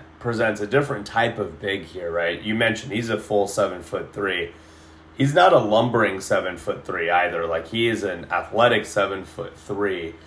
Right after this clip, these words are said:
And what has got me super excited about Adai Mara is hearing about his arsenal of sky hooks and hook shots that apparently are just, like, unguardable.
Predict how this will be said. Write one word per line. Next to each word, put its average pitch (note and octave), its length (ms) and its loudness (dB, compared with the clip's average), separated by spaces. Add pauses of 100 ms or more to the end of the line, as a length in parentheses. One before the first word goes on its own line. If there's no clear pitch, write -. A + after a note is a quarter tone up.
(580)
And A2 380 2
what B2+ 200 6
has D3 180 0
got A2 320 4
me F2+ 240 -6
super C#3 500 -4
excited F#2+ 500 -2
about E2+ 520 -2 (340)
Adai E2 420 -2
Mara E2 500 0
is E2+ 360 -6 (340)
hearing C#3 380 4
about F#2 520 0 (1160)
his A#2 280 -2
arsenal A2 540 4
of E2 120 0
sky G2 380 4
hooks A#2 640 -2
and F#2 160 -4
hook G#2+ 240 -4
shots - 520 4
that G#2+ 200 4
apparently F#2+ 500 0
are F2 180 0
just, F2+ 220 -8
like, E2+ 240 -2
unguardable. F#2 800 -2